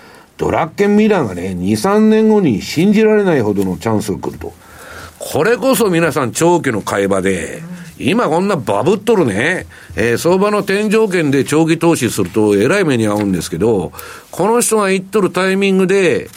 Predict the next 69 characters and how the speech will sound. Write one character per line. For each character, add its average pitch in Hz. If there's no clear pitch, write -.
同 165
じ 160
よ 185
う 165
に 135
買 127
え -
た -
ら、 -
そ -
れ 151
は 190
す -
ご 196
く 165
い 156
い 120
結 117
果 151
に 143
な 110
る 92
か 90
も 82
わ 76
か 73
ら 69
な 65
い。 -
で、 95
そ -
の 226
た 233
め 233
に 127
は 98
資 -
金 208
を 127
常 185
に 120
現 127
金 185
っ -
て -
い -
う -
の 123
を 90
温 147
存 185
し 185
と 190
か 185
な 180
い 170
と 165
ダ 160
メ 151
だ 82
と。 -
で、 117
最 190
後 175
の 131
ペ 139
ー 127
ジ 104
ね。 123